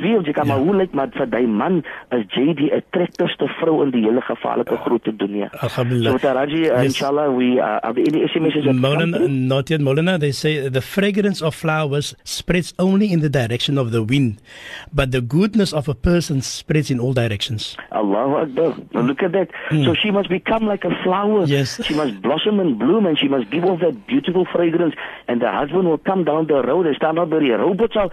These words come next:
Speaker 1: Hy ruik het, maar hy is mos my vrou.
Speaker 2: Ja.
Speaker 1: Dan ruik hy, laat hy by die huis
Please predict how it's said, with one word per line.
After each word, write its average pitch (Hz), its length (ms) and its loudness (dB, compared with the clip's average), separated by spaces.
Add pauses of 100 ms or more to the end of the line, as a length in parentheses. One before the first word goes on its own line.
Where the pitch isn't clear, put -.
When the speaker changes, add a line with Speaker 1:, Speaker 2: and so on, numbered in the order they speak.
(240)
Speaker 1:
Hy 123 180 -2
ruik 156 180 -2
het, 180 60 0
maar 135 260 -2
hy - 120 0
is 165 40 -4
mos 175 140 0
my 160 120 0 (120)
vrou. 214 220 2 (100)
Speaker 2:
Ja. 135 240 2
Speaker 1:
Dan 127 160 -2 (160)
ruik 294 240 2
hy, 240 140 2
laat - 160 0
hy 175 120 2
by 151 140 2
die 127 60 4
huis 190 240 2